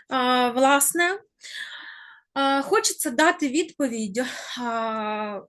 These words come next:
<laughs> по крайній мірі, я намагаюся, а, заакцентувати увагу як, а, людина, яка, а, м,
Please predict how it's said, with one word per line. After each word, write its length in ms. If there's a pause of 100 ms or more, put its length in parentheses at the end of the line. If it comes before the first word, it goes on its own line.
(180)
<laughs> 460
по 80
крайній 320
мірі, 200
я 120
намагаюся, 720
а, 580 (280)
заакцентувати 1000
увагу 540
як, 440
а, 160 (360)
людина, 560
яка, 920
а, 540
м, 580